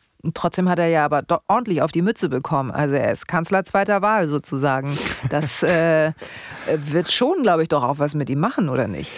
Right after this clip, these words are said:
Speaker 2: Ich glaube, ehrlich gesagt, er ist hart im Nehmen. Weil wenn wir uns zurückerinnern, er musste mehrere Anläufe nehmen, ähm, beispielsweise zuletzt, um überhaupt C-D-U-Vorsitzender zu werden. Also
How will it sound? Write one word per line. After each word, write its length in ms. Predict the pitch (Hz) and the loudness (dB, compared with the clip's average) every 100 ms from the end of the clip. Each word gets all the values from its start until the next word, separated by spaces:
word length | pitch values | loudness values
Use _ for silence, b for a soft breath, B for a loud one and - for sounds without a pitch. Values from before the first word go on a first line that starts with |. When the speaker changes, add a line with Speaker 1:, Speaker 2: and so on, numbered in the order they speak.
| B B B | B B B
Speaker 2:
Ich 240 | - 135 - | -2 -2 -2
glaube, 480 | 139 113 113 135 165 | -2 0 0 0 0
ehrlich 420 | - 120 127 135 | 2 0 0 0
gesagt, 480 | 139 113 110 117 - | 0 0 0 -2 -2
er 200 | 117 - | -2 0
ist 240 | 113 113 | -2 0
hart 260 | 104 101 - | 0 -2 -2
im 200 | 113 107 | -2 0
Nehmen. 440 | 98 92 85 85 | 0 0 -2 -2
Weil 160 | 92 98 | -2 0
wenn 160 | 101 | 0
wir 100 | 104 | 0
uns 200 | 98 101 | 0 -2
zurückerinnern, 720 | - 101 127 151 127 127 139 143 | -2 -2 -2 -2 0 0 0 0
er 180 | 117 | 0
musste 460 | 110 120 165 - 143 | 2 0 0 0 0
mehrere 680 | 135 156 - 151 139 139 135 | 0 0 0 0 0 0 -2
Anläufe 960 | - 135 175 147 113 113 123 131 117 110 B B B | -2 0 0 2 2 2 2 0 0 0 B B B
nehmen, 640 | 110 107 117 143 147 143 139 B B B | 0 2 2 2 2 0 -2 B B B
ähm, 380 | 123 120 117 117 | 0 2 2 0
beispielsweise 760 | 110 98 120 - 120 120 117 120 | 0 -2 -2 -2 -2 0 0 -2
zuletzt, 460 | 117 113 117 117 120 | 0 0 0 -2 -2
um 120 | 127 | 0
überhaupt 420 | 113 107 123 - | 0 0 -2 -2
C-D-U-Vorsitzender 1080 | 127 117 104 180 - 110 95 95 - 95 90 | -2 -2 -2 -2 0 0 -2 -4 -2 -2 -2
zu 160 | 98 | -2
werden. 300 | 98 92 92 | -2 -2 -2
Also 340 | - 107 110 | 0 0 0